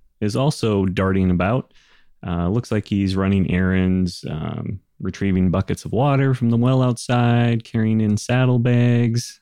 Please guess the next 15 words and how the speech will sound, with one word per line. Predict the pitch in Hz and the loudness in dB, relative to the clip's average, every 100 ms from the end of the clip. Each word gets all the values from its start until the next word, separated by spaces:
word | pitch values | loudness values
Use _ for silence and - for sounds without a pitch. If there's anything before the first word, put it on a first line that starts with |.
| 165 | -4
and | 92 95 | 0 0
delivering | 95 107 127 123 117 | 2 0 2 2 4
them | 117 120 117 | 4 2 0
to, | - 113 110 110 113 | -2 0 2 2 2
uh, | 98 98 98 98 - _ - | 2 0 0 -4 -12 _ -8
what | 104 | -2
you, | 107 104 104 | 0 2 2
uh, | 98 98 | 0 -2
assume | 101 - 110 107 | -6 -2 0 0
to | 107 | -2
be, | 107 - - 104 | -4 -6 -2 -2
be | 98 107 | 0 -2
the | 104 | -2
owner's | 101 110 107 95 | 0 2 2 0
rooms, | 107 147 151 147 143 139 - | 0 2 4 4 2 0 -6